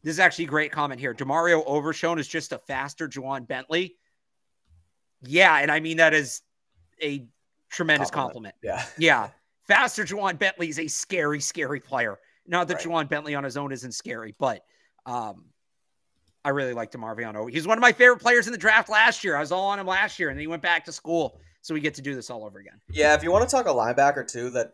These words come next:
Speaker 2: that, again, like I said, I've done mostly offense. I've looked at
Speaker 1: Yeah.
Speaker 2: corners. But a, a linebacker that keeps,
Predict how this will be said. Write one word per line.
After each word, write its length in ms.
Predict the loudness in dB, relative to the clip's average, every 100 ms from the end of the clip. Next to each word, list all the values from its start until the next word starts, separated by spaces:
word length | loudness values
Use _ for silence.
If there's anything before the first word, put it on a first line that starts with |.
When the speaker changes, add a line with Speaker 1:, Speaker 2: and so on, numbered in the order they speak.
| -8
Speaker 2:
that, 160 | -8 -8 -12
again, 260 | -8 -6 -6
like 140 | -6
I 80 | -6
said, 200 | -4 -6
I've 140 | -6
done 180 | -4 -4
mostly 420 | 0 -2 -2 -2
offense. 500 | 0 0 0 -6 -4
I've 140 | -6 -6
looked 180 | -8 -8
at 80 |
Speaker 1:
Yeah. 60 | -8
Speaker 2:
corners. 360 | -8 -8 -10 -4
But 240 | -2 -2 2
a, 260 | 4 4
a 20 |
linebacker 540 | 4 2 4 4 2 -2
that 100 | -6
keeps, 340 | -8 -14 -16